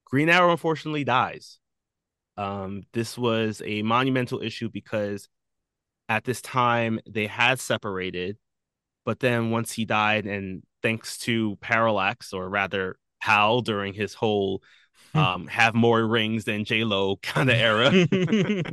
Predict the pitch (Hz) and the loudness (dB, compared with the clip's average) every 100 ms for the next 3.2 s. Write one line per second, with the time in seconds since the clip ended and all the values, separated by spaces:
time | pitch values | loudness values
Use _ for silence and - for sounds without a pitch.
0 | 131 220 - - - - - _ - 120 | -10 -10 -12 -14 -20 -20 -20 _ 0 2
1 | 117 113 107 139 139 151 143 135 117 131 | 2 0 4 6 6 4 2 2 0 0
2 | 127 - 120 113 110 110 - 117 113 113 | 0 -2 0 2 0 -4 0 2 2 0
3 | 113 | -4